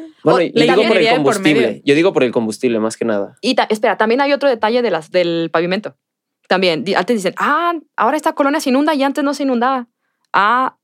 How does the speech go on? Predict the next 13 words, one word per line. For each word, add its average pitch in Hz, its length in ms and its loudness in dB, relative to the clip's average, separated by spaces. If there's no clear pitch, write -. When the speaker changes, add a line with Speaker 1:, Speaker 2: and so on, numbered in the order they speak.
Speaker 2:
ok, 202 260 0
sí, 233 140 -2
efectivamente, 269 600 -2
antes 220 240 0
no 240 80 0
se 240 100 -4
inundaba, 247 420 -4
pero 175 120 2
así 190 160 -4
se 220 60 0
inunda. 233 280 0
¿Por 196 140 -2
qué? 254 180 -4